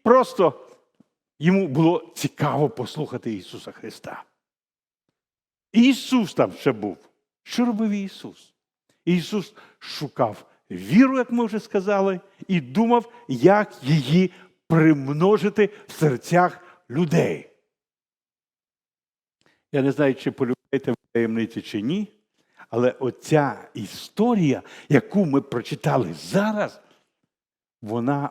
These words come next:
має в собі таємницю. І якщо ви будете уважні, то ви, зараз ми з вами доторкнемося до таємниці, яку відкри-, яка відкривається в цій історії.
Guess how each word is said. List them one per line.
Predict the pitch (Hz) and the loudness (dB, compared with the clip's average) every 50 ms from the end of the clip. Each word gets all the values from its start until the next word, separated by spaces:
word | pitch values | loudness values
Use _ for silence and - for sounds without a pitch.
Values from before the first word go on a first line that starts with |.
| - | -10
має | - 113 110 110 117 143 160 160 147 143 | -12 -12 -10 -6 -4 -2 -2 -2 -2 -4
в | - | -6
собі | - - - 117 101 87 110 131 135 123 - _ _ _ _ _ _ _ _ _ _ _ | -8 -10 -10 -10 -8 -6 -4 -4 -4 -4 -6 _ _ _ _ _ _ _ _ _ _ _
таємницю. | - 117 156 147 131 131 127 131 131 127 120 113 107 - - - - - - - _ _ _ _ _ _ _ _ _ _ _ _ _ _ _ _ _ _ _ _ _ _ _ _ _ _ _ _ _ _ _ _ _ _ _ _ _ _ _ _ - | -2 0 0 0 0 -2 -2 -2 -4 -4 -4 -6 -8 -10 -12 -14 -14 -14 -16 -20 _ _ _ _ _ _ _ _ _ _ _ _ _ _ _ _ _ _ _ _ _ _ _ _ _ _ _ _ _ _ _ _ _ _ _ _ _ _ _ _ -4
І | 170 135 | -2 0
якщо | 143 131 - - - 156 | 0 0 -2 -4 -4 -2
ви | 135 143 | 0 0
будете | 127 127 135 123 - 139 | 0 0 -2 -2 -2 -4
уважні, | 175 - - 143 135 120 120 151 180 196 220 208 165 160 156 - - - _ _ _ _ _ _ _ _ _ _ _ _ _ _ _ _ _ _ _ _ | -4 -4 -6 -10 -8 -6 -4 -2 0 2 0 0 -2 -4 -8 -8 -8 -12 _ _ _ _ _ _ _ _ _ _ _ _ _ _ _ _ _ _ _ _
то | _ 135 123 | _ -6 0
ви, | 107 139 160 156 156 127 131 120 | 2 2 2 2 2 -2 -8 -12
зараз | 104 85 85 120 143 185 196 185 165 - - | -10 -6 -2 -2 0 0 0 0 -2 -2 -4
ми | 123 120 113 | -4 -4 -4
з | 92 | -4
вами | 98 131 151 156 156 131 | -2 -4 -4 -2 -4 -6
доторкнемося | 107 120 - - 123 104 101 - - 139 151 165 165 147 - - 151 - - - - - _ - | -8 -10 -10 -8 -8 -8 -8 -6 -4 -4 -2 -2 -4 -6 -6 -8 -8 -8 -12 -20 -20 -20 _ -12
до | 120 113 139 | -8 -6 -6
таємниці, | 131 - _ _ - 139 147 131 117 123 117 101 98 110 139 190 214 - - - 143 123 - _ - - _ | -6 -8 _ _ -2 -2 -2 -2 -4 -4 -6 -6 -6 -4 -2 -2 -2 -4 -6 -8 -8 -8 -8 _ -18 -16 _
яку | - - - - - - 180 190 190 - - _ _ _ _ _ | -10 -10 -10 -8 -8 -6 -4 -4 -6 -8 -12 _ _ _ _ _
відкри-, | - 131 156 - - - - 143 135 139 | -4 -4 -4 -4 -6 -4 0 2 2 2
яка | 139 135 - 170 147 | 2 0 0 0 -2
відкривається | 131 143 - - - 135 120 151 175 185 180 175 175 151 | -2 -2 -2 0 0 2 2 4 2 2 2 0 0 -4
в | - | -4
цій | - 165 | -4 -6
історії. | 151 156 - - - - - 220 - - _ | -6 -6 -6 -10 -12 -12 -12 -12 -14 -18 _